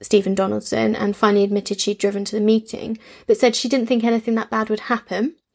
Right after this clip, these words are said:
Callum, who says he was involved at the beginning, but then he walked away, and Stephen Dickey was the main attacker,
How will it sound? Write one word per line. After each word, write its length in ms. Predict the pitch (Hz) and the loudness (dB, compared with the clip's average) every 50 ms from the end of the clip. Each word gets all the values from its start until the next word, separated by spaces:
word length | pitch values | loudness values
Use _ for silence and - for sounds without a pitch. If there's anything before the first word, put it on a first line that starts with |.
| _ _ - - - - _ - | _ _ -20 -20 -20 -20 _ -8
Callum, 340 | - - 285 294 294 294 277 | -2 2 4 4 6 6 6
who 100 | 277 254 | 4 4
says 220 | - 240 233 220 | 4 2 0 2
he 100 | 226 226 | 2 2
was 200 | 220 240 240 247 | 4 4 4 4
involved 320 | 233 226 220 208 202 196 | 4 4 4 4 2 2
at 60 | - - | 0 -2
the 60 | - | 0
beginning, 360 | 208 196 202 196 196 190 190 | 0 2 2 2 2 0 0
but 100 | 196 - | -2 -2
then 140 | - 196 196 | 0 0 0
he 80 | 196 | 2
walked 280 | 196 196 196 - - - | 2 2 2 0 0 -2
away, 460 | 214 202 202 196 - - - 196 208 - | 0 0 0 0 0 0 0 0 0 0
and 140 | 214 202 | 0 -2
Stephen 300 | - - 214 202 190 190 | 0 2 2 2 2 2
Dickey 320 | 190 214 247 240 - - 202 | 4 4 4 4 2 0 2
was 160 | 185 180 180 | 2 2 0
the 100 | - 185 | -2 -2
main 260 | 185 190 190 185 180 | 0 0 0 0 -2
attacker, 640 | 180 180 - - 175 - - - 208 202 240 262 | -4 -6 -8 -8 -12 -12 -10 -6 -4 -2 -2 -4